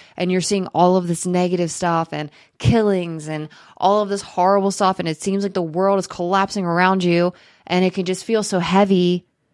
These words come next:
especially if you, like, read that on your lunchtime or read it in the morning or before night, before you go to bed, you can just feel so heavy.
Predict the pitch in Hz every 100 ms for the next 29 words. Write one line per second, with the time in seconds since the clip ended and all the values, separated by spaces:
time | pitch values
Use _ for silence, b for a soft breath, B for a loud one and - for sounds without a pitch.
0 | - 190 214 202 226 208 208 208 175 175
1 | 190 196 185 170 170 202 202 196 175 165
2 | 170 202 175 180 180 220 214 185 180 185
3 | b b _ 214 196 202 214 190 185 233
4 | 220 202 190 185 214 220 185 175 175 -
5 | 202 196 175 220 208 196